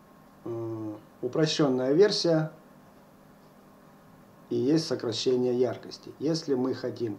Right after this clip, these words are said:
убрать фон, э, манипулируем шагами яркости, оставить в свете, но в градациях серого у нас получит преимущество,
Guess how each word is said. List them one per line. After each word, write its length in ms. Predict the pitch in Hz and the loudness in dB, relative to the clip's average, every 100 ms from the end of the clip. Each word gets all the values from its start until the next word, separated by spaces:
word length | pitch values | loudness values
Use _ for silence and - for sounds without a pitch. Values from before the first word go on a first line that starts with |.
| - | -6
убрать 400 | 127 117 107 - | -6 -4 -8 -8
фон, 540 | - 196 185 170 160 - - - - - - - - - - - - - - | -2 2 4 2 -4 -12 -20 -20 -20 -20 -20 -20 -20 -20 -20 -20 -20 -20 -16
э, 340 | 110 110 107 107 - - - | -10 -8 -6 -8 -12 -20 -8
манипулируем 720 | 127 143 147 156 160 143 120 | 0 6 6 6 6 6 4
шагами 540 | 113 143 156 202 180 170 | 0 0 4 6 8 8
яркости, 680 | 160 151 135 127 - 123 117 | 8 6 2 -2 -4 -6 -4
оставить 580 | 120 - 147 127 113 101 | -6 -2 0 2 0 -4
в 60 | |
свете, 720 | - - 151 190 175 - 143 131 - - - - - - - | -8 -6 2 6 6 4 -2 -4 -10 -20 -20 -20 -20 -20 -8
но 280 | 131 170 190 | 2 4 4
в 60 | 139 | 2
градациях 580 | 139 143 147 143 131 127 | 2 4 4 4 2 0
серого 680 | - 208 185 175 160 151 - - - - - - | 2 4 6 8 6 4 -4 -18 -20 -20 -16 -4
у 60 | |
нас 200 | 131 156 | 0 0
получит 560 | - 123 120 139 - 120 | 0 -2 0 0 -2 -6
преимущество, 920 | - 135 127 143 - 123 - 135 120 | 0 4 4 4 2 -4 -2 -2 -2